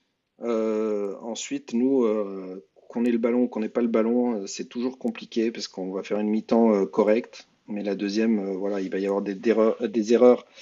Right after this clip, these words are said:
individuelles qui vont nous mettre en danger. Et puis, euh, et puis voilà, c'est, c'est vraiment, euh,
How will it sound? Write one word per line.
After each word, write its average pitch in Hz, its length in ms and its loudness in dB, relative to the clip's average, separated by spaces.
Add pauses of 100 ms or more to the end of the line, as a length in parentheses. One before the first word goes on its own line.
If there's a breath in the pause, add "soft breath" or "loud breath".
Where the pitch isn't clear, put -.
(240 loud breath)
individuelles 120 640 0 (320)
qui 110 140 -14
vont 113 140 -4
nous 113 100 0
mettre 117 240 -6
en 120 60 -2
danger. 113 440 -4
Et 110 60 -6
puis, 101 300 -12
euh, 90 440 -12 (140)
et 87 60 -14
puis - 160 -14
voilà, 107 280 -6 (120)
c'est, 90 580 -10 (560)
c'est - 160 -6
vraiment, 120 480 6
euh, 98 720 -2